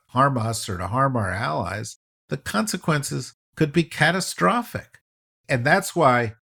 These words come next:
the serious people I know in the national security community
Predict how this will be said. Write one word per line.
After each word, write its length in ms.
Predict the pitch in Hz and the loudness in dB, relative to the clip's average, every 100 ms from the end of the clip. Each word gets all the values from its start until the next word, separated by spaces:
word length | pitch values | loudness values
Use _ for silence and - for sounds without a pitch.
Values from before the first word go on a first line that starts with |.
| _ _ | _ _
the 100 | 107 | -4
serious 600 | - - 147 170 180 160 | -4 2 4 4 4 2
people 420 | - 139 123 143 | 2 2 2 2
I 120 | 123 113 | 4 4
know 280 | 110 107 | 4 2
in 80 | 104 | 2
the 60 | 104 | 0
national 400 | 98 101 - 107 | 0 0 -2 -6
security 500 | - 101 107 92 92 | -8 -2 -2 -2 -4
community 680 | - 85 87 92 87 - | -6 -6 -6 -8 -10 -14